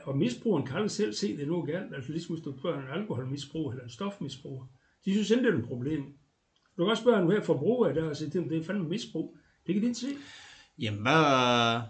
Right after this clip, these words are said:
Speaker 2: nej, men hvis, hvis jeg så også gør mig lidt blind for det,
Speaker 1: Ja.
Speaker 2: og jeg hellere vil vægte min personlige frihed til
Speaker 1: Ja.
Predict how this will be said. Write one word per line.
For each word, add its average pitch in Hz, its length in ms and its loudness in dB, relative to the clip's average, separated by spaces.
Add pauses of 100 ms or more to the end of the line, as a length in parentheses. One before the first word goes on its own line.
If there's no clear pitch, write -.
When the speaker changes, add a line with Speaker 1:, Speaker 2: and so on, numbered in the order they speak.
Speaker 2:
nej, 117 160 2
men 123 40 4
hvis, 131 260 0
hvis 147 180 0
jeg 170 120 6
så 185 160 4
også 156 140 4
gør 131 120 6
mig 123 160 6
lidt 143 240 2
blind 139 260 4
for 117 180 0
det, 107 180 2 (320)
Speaker 1:
Ja. 196 160 0
Speaker 2:
og 104 400 6
jeg 127 200 8
hellere 147 420 8
vil 113 200 4
vægte 117 440 4 (120)
min 135 300 6
personlige 113 580 2
frihed 104 540 2
til - 220 0
Speaker 1:
Ja. 104 180 6